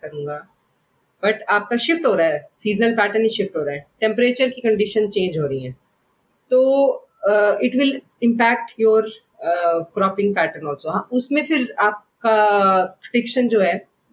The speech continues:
जो उसमें I believe we are good at it, जो हमारी आईएमडी है और ये सब, अ, एग्रीकल्चर यूनिवर्सिटीज भी हैं, तो हमको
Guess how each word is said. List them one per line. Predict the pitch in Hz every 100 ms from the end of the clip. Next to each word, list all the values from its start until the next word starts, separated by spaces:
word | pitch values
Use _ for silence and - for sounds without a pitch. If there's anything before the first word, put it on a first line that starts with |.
| -
जो | 185 190 196 190
उसमें | 240 - 233 226 226
I | 202
believe | 202 214 220
we | 202
are | 190 190
good | 190
at | 185
it, | 180 214 _ _ _ _ _
जो | - 190
हमारी | 190 185 190
आईएमडी | 175 185 180 185 185
है | 180
और | 175 165
ये | 175
सब, | 185 180 - 180
अ, | 170 165 160 147 - _ 170
एग्रीकल्चर | 196 190 208 196
यूनिवर्सिटीज | 202 190 175 170 190 190
भी | 185
हैं, | 202
तो | 254
हमको | 254 247 320 -